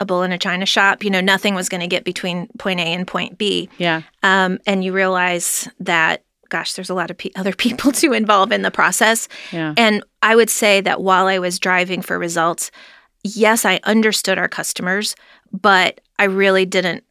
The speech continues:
Speaker 1: have their voice in my head. And so another kind of rebrand was really to switch gears and really be, um, so knowledgeable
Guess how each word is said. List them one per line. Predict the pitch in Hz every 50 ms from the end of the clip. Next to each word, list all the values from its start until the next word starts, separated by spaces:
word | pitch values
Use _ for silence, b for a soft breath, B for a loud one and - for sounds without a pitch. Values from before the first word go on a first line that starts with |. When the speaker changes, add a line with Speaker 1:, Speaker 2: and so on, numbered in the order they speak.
| _ _ _ _ -
Speaker 1:
have | - - 190 180 170 180
their | 175 165 170 165
voice | 165 170 175 175 165 - -
in | 185 175
my | 160 156 160
head. | 160 - 175 - 147 180 208 - b b b b b b b -
And | 202 185 190 -
so | - - 214 196 190 185 185 180 180 175 b b b b b b b
another | 214 208 202 190 185 185 190 190 190 180
kind | - - 202 190 185
of | 180 185 - -
rebrand | - 180 185 196 190 185 180 - 180 180 196 202 185 170 170 170 170 - B B B B B B B
was | 208 214 196 -
really | 196 190 196 202 214 202 185 180
to | - - - 202 196 180 180 185 175 - _ -
switch | - - - 214 190 - - -
gears | - 185 180 180 180 180 175 - -
and | - 190 185 180
really | 190 185 185 185 190 185 180 202 - _ _ _ _ _ - 185
be, | - 208 208 196 190 - - b b b b b b b b
um, | 196 175 175 175 -
so | - - - - 240 247 254
knowledgeable | 247 226 208 202 208 202 190 185 180 180 170 - 175 170 170 170 190